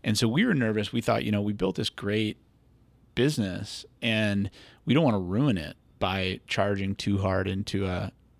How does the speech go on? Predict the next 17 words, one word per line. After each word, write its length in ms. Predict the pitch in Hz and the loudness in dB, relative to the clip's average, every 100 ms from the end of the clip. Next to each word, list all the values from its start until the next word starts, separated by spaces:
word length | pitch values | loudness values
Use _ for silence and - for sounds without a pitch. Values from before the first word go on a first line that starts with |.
| _ _ _ _ _ | _ _ _ _ _
distribution 520 | 113 - 104 117 123 | -2 0 2 2 2
strategy 340 | 113 104 98 92 | 0 2 2 0
that 80 | - | -4
we 240 | 107 107 | 0 2
don't, 240 | 104 104 - - | 2 -2 -8 2
that 100 | 104 | 4
we're 80 | 101 | 4
not 120 | 92 | 0
familiar 360 | 101 107 147 101 | 4 6 6 4
with, 180 | 135 | 2
and 160 | - 110 | 2 6
none 140 | 120 | 6
of 80 | 139 | 6
us 120 | 127 | 4
were 80 | - | 2
from 180 | - 104 | -2 -2
food, 360 | - 160 147 | 2 2 2